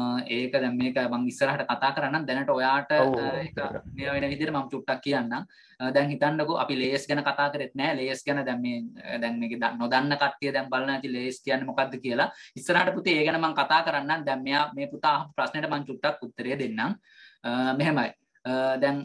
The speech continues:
Speaker 1: හිතන්න මම දැනට මෙන්න මේක ඇඳලා තියෙන්නේ, අ, මෙන්න මේ බිඳුව කියන ලේයර්ස් එකකින්. අ, එතකොට මේක, අ, සිලෙක්ට් කරලා දකුණු අත පැත්ත ඔබලා,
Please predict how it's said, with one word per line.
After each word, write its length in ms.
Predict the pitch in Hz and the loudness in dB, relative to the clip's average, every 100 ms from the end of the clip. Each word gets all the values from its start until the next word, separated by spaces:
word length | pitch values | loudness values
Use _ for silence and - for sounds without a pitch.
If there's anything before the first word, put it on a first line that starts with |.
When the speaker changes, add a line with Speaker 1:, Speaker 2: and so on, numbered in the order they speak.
| - | -8
Speaker 1:
හිතන්න 440 | 127 - 147 131 143 | -12 0 0 0 -2
මම 260 | 147 139 | 0 0
දැනට 320 | 143 131 139 156 | 2 0 2 0
මෙන්න 280 | 143 139 143 | 0 -2 -4
මේක 260 | 131 135 | -4 -4
ඇඳලා 380 | 147 127 135 156 | -2 2 2 2
තියෙන්නේ, 540 | 151 135 117 117 143 190 _ _ _ _ - | 0 -2 -2 -4 -6 -8 _ _ _ _ -4
අ, 240 | 123 127 | 0 0
මෙන්න 240 | 131 139 | 0 0
මේ 280 | 139 156 - | 2 0 -2
බිඳුව 520 | 127 127 135 147 151 | -2 0 4 4 2
කියන 240 | - 127 127 | 0 -2 0
ලේයර්ස් 460 | 151 123 123 139 | 0 0 0 0
එකකින්. 260 | 143 - 107 - _ _ | -2 -4 -8 -12 _ _
අ, 140 | 117 123 | -4 -4
එතකොට 400 | - 160 143 - 139 | 0 2 2 2 0
මේක, 400 | 135 131 139 - 151 151 - _ | 0 0 0 2 0 0 -4 _
අ, 180 | 135 127 | -6 -4
සිලෙක්ට් 380 | - 131 - | -2 0 0
කරලා 500 | - - 117 117 135 - | 0 -2 -2 -2 -4 -2
දකුණු 360 | 135 - 147 | -2 2 4
අත 140 | 151 - | 4 2
පැත්ත 260 | 151 147 160 | 0 0 -4
ඔබලා, 580 | - 151 160 127 107 135 | -4 2 4 2 -2 -6